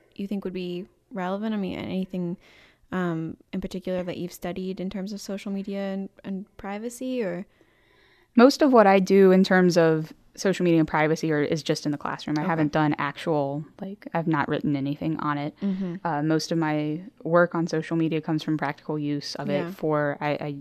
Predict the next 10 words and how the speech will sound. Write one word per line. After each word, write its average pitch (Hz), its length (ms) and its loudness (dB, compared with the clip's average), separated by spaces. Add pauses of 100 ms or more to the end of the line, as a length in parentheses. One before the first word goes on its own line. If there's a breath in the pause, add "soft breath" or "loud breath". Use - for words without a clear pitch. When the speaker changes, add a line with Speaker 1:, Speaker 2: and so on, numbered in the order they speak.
(220)
Speaker 2:
do 151 140 -4
it - 100 -8
for, 143 420 -8
um, 160 360 -8 (280)
a - 60 -14
church - 420 -10 (880 soft breath)
that 151 140 -4
I 143 200 -4
work 151 240 -6
for. 156 300 -8